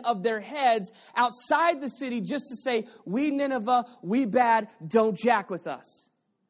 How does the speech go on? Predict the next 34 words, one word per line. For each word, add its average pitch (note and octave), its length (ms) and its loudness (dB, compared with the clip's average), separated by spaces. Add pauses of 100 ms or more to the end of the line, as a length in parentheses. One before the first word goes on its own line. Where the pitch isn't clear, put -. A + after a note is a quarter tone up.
(400)
And A3+ 80 2
what B3+ 140 2
they C4+ 100 -2
would A#3+ 160 -2
do E4 220 2
to E4 60 -2
the C4+ 100 -2
women C#4 300 0
and A#3 140 -2
children C4+ 460 -2
is A3+ 160 -6
unthinkable, A#3+ 540 -4
and A3+ 100 -2
I C4 80 0
can't C4 280 -10
even A3+ 200 -6
mention A#3 280 -8
it G3+ 140 -12 (240)
in A3 220 -2
this G3 240 -6
room G#3 180 -6
right G3 200 -10
now. C#3 240 -14 (2000)
So - 180 0
when C#4 220 2
God F4 260 4
spoke - 380 -4
to C#4+ 100 -4
Jonah B3 580 2
and A#3 160 -4
said, A3 440 -2
"Yo, C#4+ 340 8 (1040)
get D4 220 4
up E4 340 4